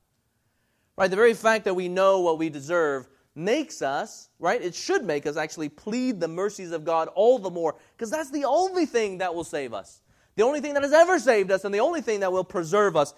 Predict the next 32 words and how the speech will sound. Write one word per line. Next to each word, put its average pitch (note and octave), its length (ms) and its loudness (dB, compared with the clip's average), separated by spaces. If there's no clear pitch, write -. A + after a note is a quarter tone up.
is D#3 160 -6
God's D#3 340 2
sovereign C#3+ 380 0
grace A#2+ 360 -6
and A#2+ 160 -10
mercy A2+ 300 -8
and G#2+ 80 -14
salvation G2+ 500 -10
given A#2 280 -8
us F2+ 240 -14
in G2 200 -16
Jesus E2+ 400 -18
Christ. D#2 340 -20
Without C3+ 360 -8
Christ, F#3 560 -10
we A#2+ 100 -10
would A2 220 -10
have F#2 200 -18
been F2+ 200 -18
judged. B1 500 -20
These G#3+ 160 -16
are A3 60 -14
the G3 60 -10
truths E3 340 -8
that A#2+ 180 -10
should C3 140 -20
form D3 260 -14
the B2+ 80 -14
guardrails A#2+ 880 -14
of B2+ 220 -10
this C#3+ 220 -14
life. - 420 -16